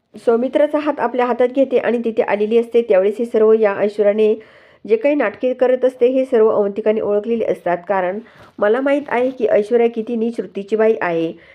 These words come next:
ती माणसा माणसांमध्ये इतकं काही द्वेष, राग पसरू शकते आणि आता हे सुद्धा पाऊल तिने त्यासाठीच उचललं आहे की मला हे सर्व सत्य समोर दिसल्यावर मी कशी हे घर सोडून निघून जाईल आणि मी ह्या सौमित्राला कायमची एकदा निघून गेले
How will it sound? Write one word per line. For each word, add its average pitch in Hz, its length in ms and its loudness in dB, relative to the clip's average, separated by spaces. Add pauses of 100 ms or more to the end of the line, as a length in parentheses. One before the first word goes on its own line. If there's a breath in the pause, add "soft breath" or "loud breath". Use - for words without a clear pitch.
(200 loud breath)
ती 220 220 0 (560 soft breath)
माणसा 240 380 0
माणसांमध्ये 254 720 2 (300)
इतकं 233 300 -2
काही 302 220 0
द्वेष, 233 420 2
राग 226 200 0 (120)
पसरू 226 220 0
शकते 247 340 -2
आणि 220 300 0
आता 214 360 -2 (380 loud breath)
हे 254 120 4
सुद्धा 233 360 0
पाऊल 208 400 0
तिने 233 160 2
त्यासाठीच 208 480 0
उचललं 226 360 -2
आहे 170 340 -4 (360 loud breath)
की 233 60 -4
मला 226 360 0
हे 285 200 0
सर्व 240 280 2
सत्य 233 340 0
समोर 226 320 0
दिसल्यावर 214 480 0
मी 226 140 -4
कशी 208 280 -2
हे 277 160 0
घर 254 200 0
सोडून 233 300 -2
निघून 208 280 -2
जाईल 214 280 0 (340 loud breath)
आणि 220 260 -2
मी 262 120 -4 (220)
ह्या 226 200 0 (880 soft breath)
सौमित्राला 254 540 2
कायमची 226 460 -2
एकदा 226 240 0
निघून 226 300 -2
गेले 240 300 2